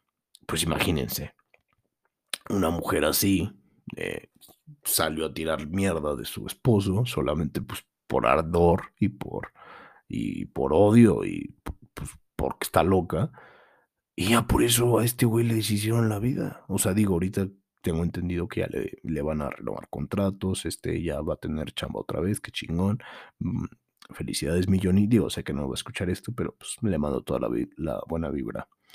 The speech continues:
del mundo posible. Am,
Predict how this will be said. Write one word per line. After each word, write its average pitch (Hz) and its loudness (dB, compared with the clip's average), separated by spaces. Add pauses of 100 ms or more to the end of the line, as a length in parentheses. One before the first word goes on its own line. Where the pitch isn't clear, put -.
(140)
del 78 0
mundo 64 -4 (140)
posible. - -6 (640)
Am, 98 4